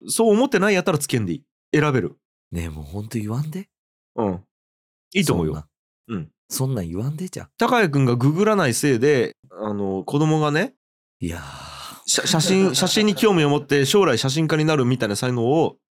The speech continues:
Speaker 2: 潰しても全然いいと思う、俺は。
Speaker 1: きょんちゃん。
Speaker 2: 自分が一番、あの、可愛いんやろ？うん。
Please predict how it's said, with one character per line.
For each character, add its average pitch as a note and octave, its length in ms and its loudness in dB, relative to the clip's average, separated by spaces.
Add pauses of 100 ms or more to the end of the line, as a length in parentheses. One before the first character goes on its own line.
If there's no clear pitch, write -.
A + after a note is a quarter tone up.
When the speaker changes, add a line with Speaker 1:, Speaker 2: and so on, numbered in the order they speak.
(300)
Speaker 2:
潰 F#3 120 4
し - 80 0
て A3+ 60 2
も C#3 80 4
全 C#3 180 4
然 D#3 140 4
い - 20 0
い - 20 -6
と G#2 80 -2
思 E2+ 100 -4
う、 - 40 -20
俺 E2+ 140 -6
は。 - 60 -14 (380)
Speaker 1:
き - 40 -20
ょ - 20 -20
ん - 20 -20
ち - 20 -20
ゃ F2 40 -20
ん。 - 40 -12
Speaker 2:
自 D3+ 140 2
分 G#3+ 100 4
が G#3 80 4
一 G3 140 0
番、 G3 340 0 (680)
あ C#3+ 120 2
の、 C#3+ 100 2
可 E3 160 0
愛 D#3 100 2
い - 20 0
ん G2 40 0
や D#2 60 -2
ろ？ G#2 180 -6 (560)
う G#2+ 80 -4
ん。 D#2+ 120 -8